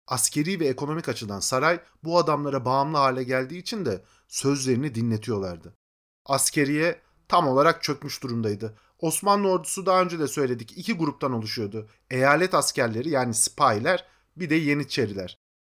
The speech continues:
Ateşli silahlarda yaşanan gelişmeyle sipahilerin önemi azaldı. Bin yedi yüz altmış sekiz yılında başlayan Osmanlı-Rus Savaşı sırasında tımar ve zeamet askerleri yani sipahiler savaşa bile katılmadı. İhtiyacı karşılamak için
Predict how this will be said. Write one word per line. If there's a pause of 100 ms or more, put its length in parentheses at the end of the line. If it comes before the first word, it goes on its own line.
(140)
Ateşli
silahlarda
yaşanan
gelişmeyle (260)
sipahilerin
önemi
azaldı. (220)
Bin
yedi
yüz
altmış
sekiz
yılında
başlayan (320)
Osmanlı-Rus
Savaşı
sırasında (180)
tımar
ve
zeamet
askerleri (260)
yani
sipahiler
savaşa
bile
katılmadı. (460)
İhtiyacı
karşılamak
için